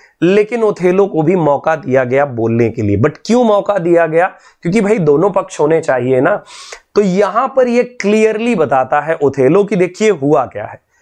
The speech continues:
मैंने उस पर कोई विचक्राफ्ट नहीं किया। By the way, वो क्यों मुझसे इतना ज्यादा इम्प्रेस हो गई?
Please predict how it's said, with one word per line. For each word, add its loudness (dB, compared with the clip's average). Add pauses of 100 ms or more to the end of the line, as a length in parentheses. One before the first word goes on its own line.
(280)
मैंने 2
उस -2
पर 0
कोई 2
विचक्राफ्ट -2
नहीं 0
किया। 0 (360)
By 0
the -2
way, 2
वो -2
क्यों 2
मुझसे 0
इतना -2
ज्यादा 0
इम्प्रेस 0
हो -4
गई? -4